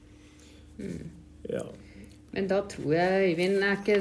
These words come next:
Speaker 1: dette er jo ikke alt vi har holdt på med disse tre dagene, men, eh,
Speaker 2: Ja,
Speaker 1: det er
Speaker 2: jeg har
Speaker 1: kanskje en, eh, første
Speaker 2: Ja, men jeg har lyst på å ta med,
Speaker 1: Ja.
Speaker 2: ta med en ting, og det er, vi har jo fått i oppdrag eh, av Sen og, og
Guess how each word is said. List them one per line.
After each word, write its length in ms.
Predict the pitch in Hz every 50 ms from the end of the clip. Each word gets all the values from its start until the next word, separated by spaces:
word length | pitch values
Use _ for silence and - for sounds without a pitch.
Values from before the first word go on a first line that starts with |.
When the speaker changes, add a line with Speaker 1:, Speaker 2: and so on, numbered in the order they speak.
| 196 196
Speaker 1:
dette 180 | 190 190 -
er 140 | 233 220 190
jo 20 |
ikke 160 | 185 190 - - -
alt 220 | 147 143 147 - -
vi 80 | 185 185
har 160 | 180 185 190
holdt 220 | 185 185 170 -
på 80 | - 165
med 220 | 175 175 180 175 180
disse 240 | 175 - - 175 170
tre 140 | - 185 175
dagene, 360 | 175 165 156 165 170 202 233 254 240 196 180 - - - - -
men, 220 | 196 190 196 196 196 202
eh, 300 | 196 202 202 202 202 202 196 202
Speaker 2:
Ja, 80 | 196 185
Speaker 1:
det 0 |
er 240 | 185 202 220 226
Speaker 2:
jeg 60 | 226 220
har 80 | - 147
Speaker 1:
kanskje 240 | - - - 220
en, 160 | 214 208 208 214
eh, 380 | 208 208 214 214 208 220 220 208
første 460 | 214 - 208 - - - - 175 175 175 175 180 180 175 - - 339 233
Speaker 2:
Ja, 140 | 190 180 175 180
men 160 | 185 190 196
jeg 80 | 180 185
har 80 | 185
lyst 140 | 175 - - -
på 80 | 127
å 20 | -
ta 140 | 170 160 131
med, 240 | 120 127 135 139 139
Speaker 1:
Ja. 460 | 139 139 139 139 139 139 139 139 135
Speaker 2:
ta 140 | - 160 139
med 160 | 113 113 123 117
en 80 | 113
ting, 220 | 113 120 117 117 127
og 80 | 131 127
det 120 | 117 123 127
er, 400 | 135 135 127 113 117 131 131 - - 165 151 156 143
vi 140 | 127 139
har 260 | 151 139 135 127 117 120 139
jo 80 | 151 143
fått 220 | - 135 135 - 123
i 60 | -
oppdrag 720 | - 165 - - - - - 127 123 135 147 165 165 120 - - - - - - - - - - - - 202 202 - - - - - - - -
eh, 100 | - 123 123
av 220 | - 123 120 131
Sen 440 | 127 - - - 120 127 135 123 107 - 113 -
og, 420 | - 127 117 120 123 127 - -
og 340 | 135 123 117 127 131 - -